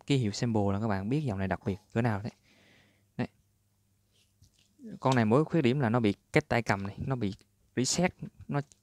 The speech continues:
xoay chưa được thôi. Các bạn về thì chịu khó mà đổ nhớt vào đây là đổ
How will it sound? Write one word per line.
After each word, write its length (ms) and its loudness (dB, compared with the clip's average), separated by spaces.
xoay 160 4
chưa 100 4
được 180 4
thôi. 180 -2
Các 140 -2
bạn 240 -2
về 200 2
thì 160 -2
chịu 160 0
khó 260 -2
mà 100 -4
đổ 360 2
nhớt 260 4
vào 100 2
đây 140 2
là 180 -2
đổ 260 4